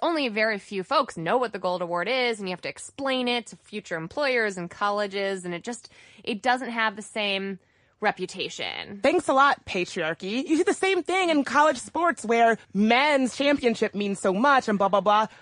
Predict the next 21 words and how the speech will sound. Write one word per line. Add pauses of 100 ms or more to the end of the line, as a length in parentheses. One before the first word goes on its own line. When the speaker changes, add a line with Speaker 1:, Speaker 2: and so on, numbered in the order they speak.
(140)
Speaker 2:
but
an
equally
successful
women's
team,
like,
no
one
really
talks
about
it.
It's,
Speaker 1:
Exactly.
Speaker 2:
it's,
it's
interesting
how
this
stuff